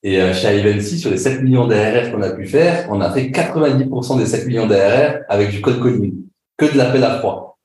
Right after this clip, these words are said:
Euh, et donc, dans les différents pays que j'ai pu te citer, euh, j'ai pu te citer. Et donc, de, de ce biais-là, je me suis dit, ben, j'investis dans des startups, la majorité des boîtes, elles ont des problématiques à structurer une équipe commerciale.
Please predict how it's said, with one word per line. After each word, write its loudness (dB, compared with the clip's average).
Euh, -2
et -2
donc, 0
dans 2
les 0
différents -2
pays 0
que 0
j'ai -6
pu -12
te -18
citer, -4
euh, -2
j'ai -8
pu -14
te -14
citer. -12
Et 0
donc, 0
de, 2
de -4
ce -8
biais-là, 2
je -2
me 0
suis -8
dit, -2
ben, -2
j'investis -4
dans -2
des 0
startups, 0
la -2
majorité 0
des 0
boîtes, 0
elles -4
ont -4
des -4
problématiques -4
à -2
structurer -6
une 0
équipe -4
commerciale. -4